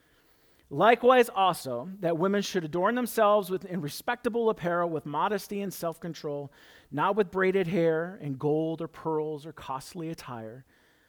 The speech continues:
but with what is proper for women who profess godliness, with good works. Let a, a woman learn quietly with all submissiveness. Do, I do not permit a woman to teach or to exercise authority over a man.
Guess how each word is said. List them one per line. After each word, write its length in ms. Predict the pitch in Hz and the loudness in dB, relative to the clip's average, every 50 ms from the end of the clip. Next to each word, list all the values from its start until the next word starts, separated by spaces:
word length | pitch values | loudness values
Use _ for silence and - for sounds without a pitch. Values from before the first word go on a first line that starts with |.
| _ _ _ | _ _ _
but 100 | 147 147 | -6 -2
with 240 | 143 147 143 127 139 | -2 -2 -4 -2 -2
what 160 | 170 180 180 | -2 0 0
is 80 | 180 | -2
proper 500 | - - - - 185 180 196 190 - 220 | -4 -8 -2 0 2 2 2 0 -2 -4
for 200 | 190 - - 220 | -4 0 -2 -2
women 380 | 208 170 147 147 139 143 143 143 | 0 0 0 0 0 0 -2 -2
who 120 | 143 156 | -4 -6
profess 440 | 147 - 160 147 - - 123 123 120 | -6 -8 -10 -10 -8 -8 -8 -8 -8
godliness, 920 | 139 151 165 175 190 185 151 156 139 127 110 110 110 - - - - - _ _ _ _ _ _ _ | -6 -4 -2 -2 -2 -2 -2 -4 -6 -6 -8 -10 -14 -16 -16 -18 -18 -20 _ _ _ _ _ _ _
with 180 | 131 127 - - | -12 -12 -10 -4
good 160 | - 147 139 | -4 -4 -2
works. 600 | 143 156 160 - - - - - - - - - _ _ _ _ _ _ _ _ _ _ _ _ _ _ _ | 0 0 0 0 0 -6 -14 -16 -16 -16 -18 -20 _ _ _ _ _ _ _ _ _ _ _ _ _ _ _
Let 160 | 147 160 175 | 2 6 6
a, 180 | 180 170 165 180 - | 6 4 4 0 4
a 100 | 185 156 | 4 4
woman 400 | 160 160 185 208 220 226 220 196 | 4 6 6 6 6 6 6 6
learn 300 | 180 196 208 214 208 202 | 4 4 4 4 4 2
quietly 580 | - - - 202 208 220 240 240 254 247 240 233 | -2 2 4 6 8 8 6 6 4 2 2 0
with 180 | 202 175 - | 0 0 0
all 140 | 185 165 156 | 0 0 0
submissiveness. 800 | - - 143 131 165 226 220 - 220 202 190 208 208 202 175 151 | -2 -4 -4 0 2 2 2 4 0 0 0 0 -2 -2 -2 -6
Do, 260 | 139 160 156 147 143 - _ - | -10 -6 -6 -6 -8 -8 _ -6
I 100 | 151 147 | -4 -4
do 220 | - 120 170 226 | -4 -2 -2 2
not 180 | 240 240 233 233 | 4 4 4 4
permit 240 | 220 214 208 196 185 | 2 0 0 0 0
a 60 | 180 | 0
woman 260 | 160 160 165 165 160 143 | -2 -2 -2 -2 -2 -4
to 40 | |
teach 400 | 135 - - - 214 214 202 - | -6 -8 -6 -6 -4 -4 -4 -6
or 60 | 160 139 | -10 -10
to 200 | - - - 160 | -10 -8 -4 -4
exercise 460 | 165 170 - 196 165 - 175 156 147 | -4 -4 -4 -12 -8 -6 -6 -6 -6
authority 400 | - - - 165 165 165 156 151 | -8 -8 -4 -4 -4 -2 -2 -4
over 180 | 139 123 135 | -4 -4 -6
a 60 | 131 135 | -6 -6
man. 320 | 156 175 185 180 180 175 | -4 -4 -2 -2 -4 -4